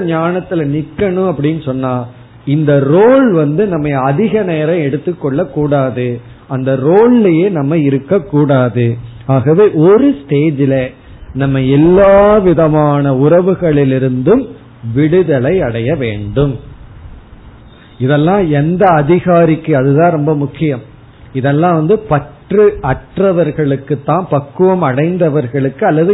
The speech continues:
ஞானிக்கு தான் உண்மையிலேயே. விதித்துவா வித்தாய, பற்றை விட முடியாதவர்களுக்கு கண்டிப்பா உறவுகள் தான் சாதனை, அதை நம்ம மறந்துடக்கூடாது.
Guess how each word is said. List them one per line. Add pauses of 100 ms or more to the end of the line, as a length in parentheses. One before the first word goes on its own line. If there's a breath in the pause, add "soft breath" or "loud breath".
ஞானிக்கு
தான்
உண்மையிலேயே. (480 loud breath)
விதித்துவா (100)
வித்தாய, (1700)
பற்றை
விட
முடியாதவர்களுக்கு (160)
கண்டிப்பா (100)
உறவுகள்
தான் (220)
சாதனை, (100)
அதை
நம்ம
மறந்துடக்கூடாது.